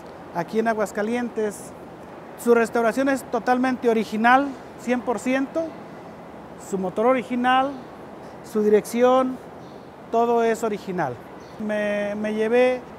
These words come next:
un año y medio restaurando esta camioneta. Así como la ven, todavía tiene detallitos porque nunca acaba uno de, de irlas mejorando. Pero bueno, se considera que ya está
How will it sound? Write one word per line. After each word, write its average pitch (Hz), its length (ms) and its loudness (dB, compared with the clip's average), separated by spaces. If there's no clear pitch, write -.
un 269 140 4
año 277 180 4
y 262 60 2
medio 277 360 6
restaurando 240 800 4
esta 202 180 -4
camioneta. 254 600 0
Así 208 240 0
como 277 220 2
la 240 140 8
ven, 269 280 6
todavía 254 440 6
tiene 254 240 2
detallitos 240 640 -4
porque 208 280 -2
nunca 233 280 0
acaba 208 320 2
uno 202 260 -2
de, 151 160 -4
de 190 100 2
irlas 233 300 4
mejorando. 151 560 -2
Pero 214 240 2
bueno, 240 300 0
se 208 160 -6
considera 226 500 2
que 220 160 -4
ya 226 160 4
está 220 400 2